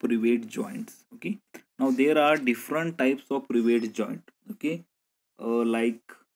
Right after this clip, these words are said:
as I mentioned here, lap joints. Next, there are butt joints. Okay,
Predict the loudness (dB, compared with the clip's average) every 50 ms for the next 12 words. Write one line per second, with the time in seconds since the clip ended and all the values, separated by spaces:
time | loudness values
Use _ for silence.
0 | _ _ _ _ _ _ _ _ _ _ _ _ _ _ _ _ _ _ _ _
1 | _ _ _ _ _ _ -6 -2 0 2 4 4 4 4 2 2 0 0 2 4
2 | 4 4 4 4 0 0 -4 -8 _ _ -4 -2 2 2 2 2 2 0 0 2
3 | 4 4 6 4 2 -2 -6 -14 -20 _ _ _ _ _ _ _ _ _ _ _
4 | _ _ _ _ _ _ _ _ _ _ _ _ _ _ _ 0 2 4 4 2
5 | 0 -2 -10 -12 -14 -20 -20 _ _ _ _ -8 -2 2 4 4 4 4 4 4
6 | 4 4 2 2 -2 -4 -10 _ _ _ _ _ _ _ _ _ _ _ _ _
7 | _ _ _ _ _ _ _ _ _ _ _ _ _ _ -8 -6 0 4 6 6
8 | 6 6 4 4 6 6 8 6 4 4 2 -4 -10 -12 -14 -18 _ _ _ _
9 | _ _ _ _ _ _ -8 -8 -2 0 0 0 0